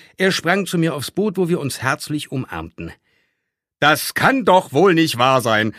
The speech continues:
rief Damien euphorisch. "So ein Zufall aber auch." "Ich glaube nicht an Zufälle. Sagte ich das schon?" "Was machst du hier?", fragte ich. Wir hatten uns seit mindestens einem Jahrzehnt nicht mehr gesehen.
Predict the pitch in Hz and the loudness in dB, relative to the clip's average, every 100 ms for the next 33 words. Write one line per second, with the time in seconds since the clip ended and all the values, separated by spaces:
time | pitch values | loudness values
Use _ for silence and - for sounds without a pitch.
0 | - - _ _ - 147 131 - 143 127 | -16 -20 _ _ 0 2 2 -4 -2 -2
1 | 113 98 104 107 135 110 87 - - - | -2 -4 -6 -8 -4 -6 -6 -8 -10 -12
2 | _ _ _ _ _ _ _ _ _ 87 | _ _ _ _ _ _ _ _ _ -4
3 | 165 - 160 165 139 - - - 302 - | -4 -2 -2 -2 -4 -6 -2 2 2 4
4 | 131 127 123 110 117 123 - - - _ | 0 2 0 0 0 -2 -2 -12 -20 _
5 | _ _ _ _ _ 156 208 135 95 85 | _ _ _ _ _ -2 0 0 -4 -10
6 | 80 76 120 98 - 78 71 - - _ | -16 -8 -6 -6 -8 -12 -14 -20 -20 _
7 | - 127 - 170 180 175 208 233 _ _ | -6 -6 -4 -8 -8 -10 -10 -12 _ _
8 | _ _ _ _ _ _ 151 175 - 98 | _ _ _ _ _ _ -4 -2 -4 -2
9 | 190 - 269 254 131 87 73 - _ _ | -2 -2 -2 -2 -2 -6 -10 -20 _ _
10 | _ - 95 - 85 80 135 - _ _ | _ -6 -6 -6 -16 -16 -20 -20 _ _
11 | _ - - _ 180 190 185 185 175 165 | _ -20 -20 _ 2 2 -2 -4 -4 -2
12 | 208 185 - 170 - 160 165 156 139 117 | -4 -6 -8 -8 -6 -4 -2 -2 -4 -4
13 | - 98 87 85 82 - 78 76 64 - | -4 -2 -4 -8 -10 -12 -12 -12 -14 -20